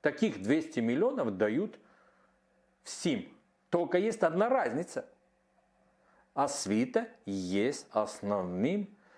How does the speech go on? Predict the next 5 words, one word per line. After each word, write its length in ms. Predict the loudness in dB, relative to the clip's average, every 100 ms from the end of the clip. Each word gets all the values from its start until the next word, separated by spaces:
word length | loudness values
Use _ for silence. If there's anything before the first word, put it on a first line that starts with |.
| _
потребителем 880 | -4 -2 -2 0 0 0 0 -2 -4 -8
местного 720 | -2 0 -2 -6 -4 0 0
бюджета, 540 | 0 0 2 0 0 -8 _ _ -4
потому 440 | -2 0 0 0
что 320 | -2 -4 -6